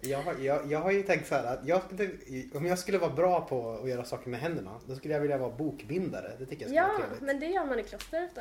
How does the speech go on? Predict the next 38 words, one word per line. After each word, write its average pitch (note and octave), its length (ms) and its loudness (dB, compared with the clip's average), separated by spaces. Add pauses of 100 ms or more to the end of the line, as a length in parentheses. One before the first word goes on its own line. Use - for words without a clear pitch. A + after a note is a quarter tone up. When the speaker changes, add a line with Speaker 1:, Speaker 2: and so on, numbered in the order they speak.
Speaker 1:
Ja. D#3 180 -6 (880)
Ja, C3 80 -6
men D3 40 0
Speaker 2:
Mm. D3+ 140 0
Speaker 1:
precis. E3+ 560 -4 (140)
Jag C#3+ 340 -4 (760)
har D3+ 60 2
inget D3+ 200 2
emot D#3 280 2
kloster C3+ 760 2
<laughs> D3 180 4 (140)
generellt D3 380 4
sett. C3 200 -2 (100)
Speaker 2:
Nej, F4 300 4
inte F4 140 4
jag D#4+ 100 2
heller. C4+ 240 -2
Jag D4+ 100 -4
Speaker 1:
Mm. C4 120 -2
Speaker 2:
gillar G#3 140 -6
kloster. B3 460 -14
Speaker 1:
Mm. C#3 200 -10 (720)
Speaker 2:
Eh, A3+ 640 -2
ja, C#4+ 260 2
så C#4+ 160 -4
jag B3 300 2 (120)
kanske C4 280 -4
kan E4 140 -4
tänka C4+ 260 -2
mig G#3 160 -8
då G#3 120 -10
att - 60 -10
odla. G#3+ 500 -10 (760)
Och A3+ 140 -10 (760)
jag B3 100 -2
gillar C4 140 2
djur B3+ 500 0
också, C#4+ 440 -6